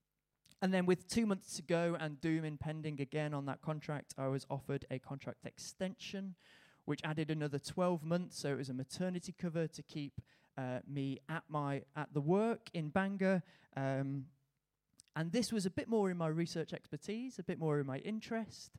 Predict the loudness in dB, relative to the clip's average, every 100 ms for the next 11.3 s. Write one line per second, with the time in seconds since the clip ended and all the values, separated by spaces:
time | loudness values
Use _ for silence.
0 | _ _ -6 -2 -2 -2 -4 -2 -2 0
1 | -2 -2 -2 -2 -4 _ _ _ _ -2
2 | 0 0 -2 -6 _ _ _ _ _ 4
3 | 4 2 2 2 0 -2 -2 -2 -2 -4
4 | -2 0 0 -2 -8 -2 -2 0 -2 -4
5 | -8 -18 -18 _ _ _ _ _ _ _
6 | _ _ -20 -20 -20 -20 _ _ _ 6
7 | 6 6 -2 0 0 -2 0 0 2 4
8 | 4 4 2 0 0 0 0 2 4 2
9 | 0 -6 _ _ _ _ 0 0 0 0
10 | -2 -2 -4 -2 0 0 -2 -6 -2 0
11 | 0 0 0